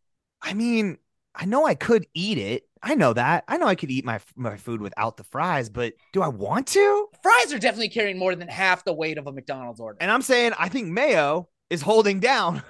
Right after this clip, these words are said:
Speaker 1: a Subway sandwich.
Speaker 2: Exactly what
Speaker 1: They
Speaker 2: I'm
Speaker 1: got
Speaker 2: trying to
Speaker 1: that
Speaker 2: say.
Speaker 1: tasty, they got that
Speaker 2: So
Speaker 1: tasty,
Speaker 2: what's
Speaker 1: tangy
Speaker 2: more
Speaker 1: mayo.
Speaker 2: important, Nick? Do we placate to the Sith Lords and make sure they stay entertained so there's not a revolt? Or do we take mayo off the buffet?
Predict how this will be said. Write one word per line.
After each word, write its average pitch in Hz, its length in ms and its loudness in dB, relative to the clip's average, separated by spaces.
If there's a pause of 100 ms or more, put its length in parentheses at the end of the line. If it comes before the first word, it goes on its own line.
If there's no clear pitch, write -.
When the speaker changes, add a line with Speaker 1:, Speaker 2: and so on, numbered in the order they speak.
(100)
Speaker 1:
a 180 60 -4
Subway 190 300 0
sandwich. 170 680 -4
Speaker 2:
Exactly 415 580 0
what 285 140 6
Speaker 1:
They - 60 6
Speaker 2:
I'm - 60 2
Speaker 1:
got 262 80 4
Speaker 2:
trying 311 100 -2
to - 40 -2
Speaker 1:
that 240 160 2
Speaker 2:
say. 233 100 0
Speaker 1:
tasty, 233 280 -6
they 233 140 0
got 247 140 0
that 254 180 -2
Speaker 2:
So 220 80 2
Speaker 1:
tasty, 233 200 0
Speaker 2:
what's 392 100 0
Speaker 1:
tangy 233 260 -2
Speaker 2:
more 359 200 8
Speaker 1:
mayo. - 140 4
Speaker 2:
important, 285 640 0
Nick? 170 240 -10
Do 220 100 -8
we 214 140 -10
placate 359 520 2
to 277 100 -8
the 226 80 -8
Sith 359 300 -4
Lords 208 300 0
and 196 60 -12
make 202 120 -6
sure 190 140 -8
they 220 200 2
stay 339 240 -4
entertained 185 480 -4 (180)
so - 100 -12
there's 208 160 0
not 220 140 0
a - 20 -2
revolt? 254 500 2 (220)
Or 339 400 6 (160)
do 233 80 -8
we 269 80 -4
take 277 260 0
mayo 285 480 6
off 233 260 0
the 240 60 -12
buffet? 285 600 4